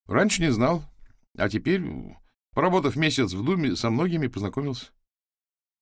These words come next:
"Ты хочешь сказать, что депутаты вызывают проституток прямо на рабочее место?" ужаснулась Генриетта Федоровна, мама Алексея. "Успокойтесь, родители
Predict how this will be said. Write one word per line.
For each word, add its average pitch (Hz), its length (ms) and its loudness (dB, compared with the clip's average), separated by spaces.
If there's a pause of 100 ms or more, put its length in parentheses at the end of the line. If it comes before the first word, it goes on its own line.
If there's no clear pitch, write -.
(240)
"Ты 175 100 2
хочешь - 680 -4
сказать, - 640 -10 (500)
что - 200 -2
депутаты 127 600 -2
вызывают 135 540 0
проституток - 680 -6
прямо 160 260 0
на 117 100 2
рабочее 131 460 0
место?" 285 460 0 (300)
ужаснулась 87 600 -2
Генриетта 82 480 -2
Федоровна, 98 480 -2
мама 90 400 -2
Алексея. - 560 -10 (560)
"Успокойтесь, 151 720 2
родители 127 560 2